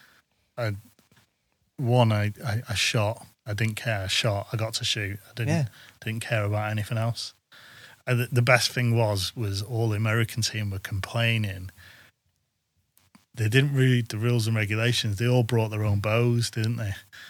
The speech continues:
Speaker 1: And so we got given these old crappy recurves.
Speaker 2: <laughs>
Speaker 1: And I was like, "I've not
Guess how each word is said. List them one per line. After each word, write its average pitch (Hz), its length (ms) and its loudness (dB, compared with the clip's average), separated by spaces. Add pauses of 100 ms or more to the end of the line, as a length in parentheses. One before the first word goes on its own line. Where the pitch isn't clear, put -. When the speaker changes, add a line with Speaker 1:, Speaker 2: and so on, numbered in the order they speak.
(480)
Speaker 1:
And 110 160 -2
so 110 160 0
we 104 120 2
got 123 180 -6
given 113 360 -2
these 104 240 2
old 110 340 2
crappy 113 400 -6
recurves. 113 1040 0
Speaker 2:
<laughs> - 40 -14 (440)
Speaker 1:
And 127 140 2
I 120 140 4
was 107 180 2
like, 98 420 -6 (540)
"I've 117 300 -2
not 123 340 4